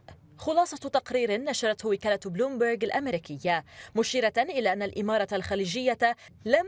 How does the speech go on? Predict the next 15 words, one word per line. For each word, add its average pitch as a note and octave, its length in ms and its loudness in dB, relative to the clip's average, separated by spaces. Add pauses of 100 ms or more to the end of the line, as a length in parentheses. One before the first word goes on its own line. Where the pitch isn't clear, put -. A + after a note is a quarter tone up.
(140)
تعد A3 240 2
تشكل G#3+ 520 -2
الملاذ G#3 500 2
للسياح G#3+ 840 -2
أو D#3 140 -2
المغتربين F#3 720 -2 (360)
لأسباب B3 840 2
فصلتها G#3+ 800 0
في - 220 -6 (100)
أحدث C4 360 -4
تقاريرها. F3+ 880 -4 (500)
في E4 180 0
نيسان E4 440 2
أبريل G#3+ 280 2
الماضي، G#3+ 560 0